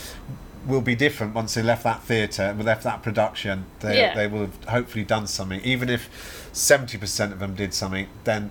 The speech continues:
Speaker 1: that was important. That
Speaker 2: That's
Speaker 1: changed
Speaker 2: it.
Speaker 1: lives.
Speaker 2: That's
Speaker 1: Yeah.
Speaker 2: it. And it's so easy to get lost in that corporate theatre machine, and,
Speaker 1: Yeah.
Speaker 2: and,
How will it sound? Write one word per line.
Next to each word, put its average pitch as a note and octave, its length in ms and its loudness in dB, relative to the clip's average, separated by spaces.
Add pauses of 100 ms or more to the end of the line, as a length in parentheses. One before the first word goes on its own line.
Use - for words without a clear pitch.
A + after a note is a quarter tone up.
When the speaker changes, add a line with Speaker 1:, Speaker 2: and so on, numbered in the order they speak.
Speaker 1:
that G#2+ 220 0
was G#2 160 -4
important. G2 540 0
That G#2 120 -4
Speaker 2:
That's C#4+ 120 4
Speaker 1:
changed A#4 260 4
Speaker 2:
it. A2+ 40 -2
Speaker 1:
lives. F#2+ 520 0
Speaker 2:
That's D4+ 220 4
Speaker 1:
Yeah. F#4+ 60 8
Speaker 2:
it. - 140 0
And B3+ 200 0
it's A#3+ 220 0
so D4 180 4
easy A#3+ 380 -2
to G#3 80 -2
get G3 220 0
lost F#3 260 -2
in G#3 100 0
that F3+ 160 -2
corporate - 400 -2
theatre G3+ 240 0
machine, E3+ 680 -4
and, E3+ 320 -4
Speaker 1:
Yeah. G3 220 2
Speaker 2:
and, F#3 300 -2